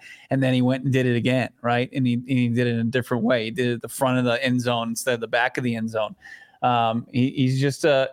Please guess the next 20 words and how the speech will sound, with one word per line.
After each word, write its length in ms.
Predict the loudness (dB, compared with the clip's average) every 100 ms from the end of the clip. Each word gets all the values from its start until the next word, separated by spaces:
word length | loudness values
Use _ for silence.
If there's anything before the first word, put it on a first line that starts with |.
| -8 _ -20
he 280 | -2 0 0
seems 400 | 0 0 0 0
to 80 | 0
be 260 | 2 2
a 60 | 2
complete 480 | 0 -2 0 -2 0
package 420 | 0 0 0 0
as 140 | 0
far 240 | 2 2 2
as 100 | 2
that 200 | 0 0
position 380 | 0 0 2 2
goes. 300 | 2 2 2
And, 140 | 0
and 240 | 0 0
it 80 | -2 -2
feels 240 | 0 2
like 240 | 2 0 -4 -20 -8
that's 220 | 0 0 2
necessary 880 | 2 2 0 -2 2 2 4 0